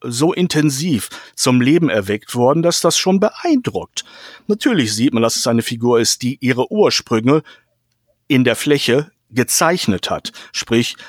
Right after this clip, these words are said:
da ist sehr viel Grafisches noch drin. Nicht, weil man's nicht besser könnte, sondern weil man da auch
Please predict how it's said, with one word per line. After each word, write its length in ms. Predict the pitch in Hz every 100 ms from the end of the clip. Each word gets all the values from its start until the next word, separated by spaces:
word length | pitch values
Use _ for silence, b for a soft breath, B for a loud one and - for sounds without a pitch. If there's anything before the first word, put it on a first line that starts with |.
| B
da 100 | -
ist 280 | 107 131 -
sehr 160 | 113 131
viel 540 | - 143 139 135 123 135
Grafisches 720 | 123 117 151 135 - 113 -
noch 160 | 104 -
drin. 420 | 110 117 117 87 B B B B -
Nicht, 280 | 127 -
weil 140 | 139 131
man's 220 | 143 -
nicht 120 | 156
besser 280 | 170 160 165
könnte, 480 | - 175 180 - 104
sondern 400 | 110 110 113 127 B -
weil 180 | 110 120
man 160 | 123
da 100 | 127
auch 180 | - 123